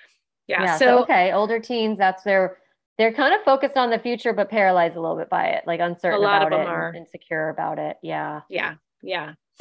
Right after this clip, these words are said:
Speaker 1: Yeah, so I'm just gonna close off by listing a few things that from,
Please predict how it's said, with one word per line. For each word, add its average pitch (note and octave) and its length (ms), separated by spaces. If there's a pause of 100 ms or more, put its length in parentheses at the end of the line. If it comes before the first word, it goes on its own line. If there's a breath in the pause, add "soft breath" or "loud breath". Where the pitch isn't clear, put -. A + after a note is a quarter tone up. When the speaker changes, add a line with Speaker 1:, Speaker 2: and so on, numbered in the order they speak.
(480 loud breath)
Speaker 1:
Yeah, G3+ 180
so C4 640
I'm C#4 200
just E4+ 140
gonna C4+ 300
close B3 440
off A#3+ 380
by G#3 200
listing A3 460
a G3+ 40
few A#3+ 240
things G#3 420
that G3+ 260 (720 loud breath)
from, A3+ 380